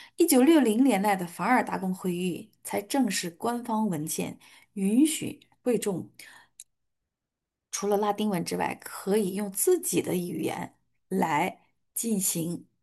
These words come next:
礼仪。一九六零年代，你看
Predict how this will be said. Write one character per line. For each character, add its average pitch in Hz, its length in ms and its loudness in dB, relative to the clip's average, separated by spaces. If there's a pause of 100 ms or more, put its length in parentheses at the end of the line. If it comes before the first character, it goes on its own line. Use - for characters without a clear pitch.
(180)
礼 180 180 0
仪。 170 520 -10 (460)
一 247 120 -2
九 208 140 -2
六 247 240 2
零 165 320 -2
年 190 240 -4
代， - 260 -16 (1120)
你 196 240 -8
看 - 300 -8